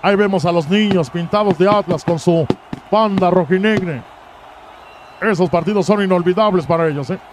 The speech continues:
Viene desde ahí. Se escuchan los cohetes y acá abajo del templete hay otros cohetes que yo veo.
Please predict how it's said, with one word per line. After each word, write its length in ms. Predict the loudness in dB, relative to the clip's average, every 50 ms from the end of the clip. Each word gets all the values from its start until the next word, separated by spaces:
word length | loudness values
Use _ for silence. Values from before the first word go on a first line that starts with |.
| -20 -20 -20 -20 -20 -20 -20 -20 -20 -20 -20 -20 -20 -20 -20 -20 -10 -4
Viene 220 | -2 0 2 2
desde 180 | 2 2 2 2
ahí. 260 | 2 0 0 -2 -6 -10 -14 -20 -20 -20 -20 -20 -20 -20 -20 -20 -20 -20 -20 -8 -4
Se 100 | -2 -2
escuchan 360 | 0 2 0 2 2 2 2
los 160 | 0 -2 0
cohetes 360 | 0 0 0 0 0 0 0
y 40 | 0
acá 340 | -2 0 0 0 0 0 -2 -6 -16 -16 -12
abajo 320 | -8 -6 -4 -4 -2 -2 -2
del 200 | -2 -2 -4 -4
templete 380 | -4 -4 -4 -4 -2 0 2
hay 60 | 2 2
otros 260 | 0 0 -4 -4 -2
cohetes 340 | -2 -2 0 0 -2 -4 -2
que 80 | -2
yo 140 | -2 0 0
veo. 300 | 0 -2 -2 -4 -4